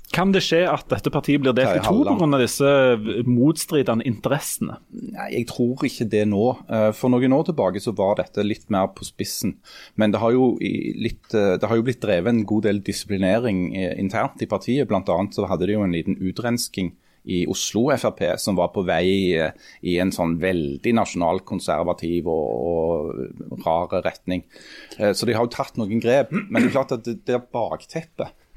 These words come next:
Speaker 2: i, i Skandinavia er jo at både Sverige og Danmark har jo pådratt seg sånne litt mer, eh, ytterliggående høyrepartier. Eh, i Sverige særlig da, eh, dette her, eh,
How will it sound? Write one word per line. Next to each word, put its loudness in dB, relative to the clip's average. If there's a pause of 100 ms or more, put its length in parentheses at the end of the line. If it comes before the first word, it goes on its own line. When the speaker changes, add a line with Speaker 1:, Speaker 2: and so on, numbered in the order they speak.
(180)
Speaker 2:
i, -2
i -2
Skandinavia -2
er -2
jo 2
at -10 (540)
både -2
Sverige -2
og -2
Danmark -4
har -2
jo 0
pådratt -6
seg -10
sånne -6 (340)
litt -6
mer, -2
eh, 0 (160)
ytterliggående -2
høyrepartier. -6 (760)
Eh, -4 (220)
i -8
Sverige 0
særlig -2
da, 2 (420)
eh, -8
dette -10
her, -8
eh, -6